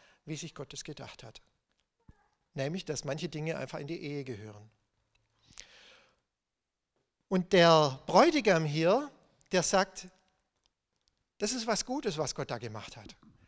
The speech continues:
Nicht, Gott quält mich, Gott, Gott lässt mich hier darben und was weiß ich“, sondern er sagt, „Nee, das ist was Gutes und ich darf mich drauf freuen.“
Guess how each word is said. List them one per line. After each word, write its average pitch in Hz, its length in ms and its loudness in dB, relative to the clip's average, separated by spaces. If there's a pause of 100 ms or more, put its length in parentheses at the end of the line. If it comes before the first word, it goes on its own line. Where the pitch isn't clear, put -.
(140)
Nicht, 233 280 -4
Gott 165 180 0
quält 196 640 2
mich, 208 320 -4
Gott, 135 160 -6 (280)
Gott 147 200 -8
lässt 147 380 -4
mich 147 140 -12
hier 156 320 -4 (100)
darben 165 580 0
und 131 160 -8
was 147 180 -4
weiß 135 160 -6
ich“, 214 180 -6
sondern 156 200 -4
er 139 60 -4
sagt, - 420 -8
„Nee, 269 160 -4
das 196 100 -10
ist - 40 -14
was - 160 -6
Gutes 214 320 -8 (300)
und 160 60 -10
ich 139 80 -10
darf 170 200 -4
mich 196 100 -10
drauf 135 160 -10
freuen.“ 151 340 -6